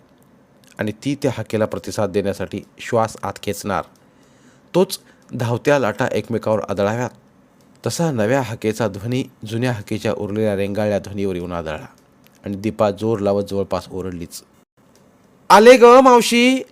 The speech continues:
आले!" ओरडतानाच आपल्या चपला धुंडाळण्याचा तिचा प्रयत्न चालू होताच आणि आपण जर आता काही क्षणात बाहेर जाऊन मावशीच्या समोर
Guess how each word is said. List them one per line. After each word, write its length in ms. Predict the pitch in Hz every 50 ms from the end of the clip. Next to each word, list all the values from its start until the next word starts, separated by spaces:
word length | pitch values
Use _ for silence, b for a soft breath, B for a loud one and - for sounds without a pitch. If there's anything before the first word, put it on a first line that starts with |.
| _ _ -
आले!" 260 | 214 247 277 262 220 - - - - _ _ _ _ _ _ _ _ _ _ _ _ _ _ _ _ _ _ _ _ _ _ _ _ _ _ _ _ _ _ _ _ _ _ _ -
ओरडतानाच 680 | 143 139 143 185 196 208 202 180 170 175 190 208 202 -
आपल्या 300 | - 135 - 139 143 139
चपला 280 | - 120 - - 127 139
धुंडाळण्याचा 560 | 139 127 123 117 113 117 120 120 117 110 - 120
तिचा 220 | - - 104 117
प्रयत्न 360 | 107 - 107 107 107 - 110
चालू 320 | 101 - - 92 92 101 92
होताच 460 | 90 80 - 98 98 92 - - - _ _ _ _ _ _ _ _ _ -
आणि 160 | 101 104 107
आपण 400 | 104 101 101 - - 131 131 123
जर 200 | 113 120 127 123 -
आता 180 | - 107 - 117
काही 260 | 107 - 110 113 113
क्षणात 280 | - - 117 107 110 104 101
बाहेर 300 | 90 95 98 107 117 113
जाऊन 220 | 104 107 107 110 107
मावशीच्या 440 | 104 101 104 - - 98 107 110
समोर 300 | 104 - 107 104 107 107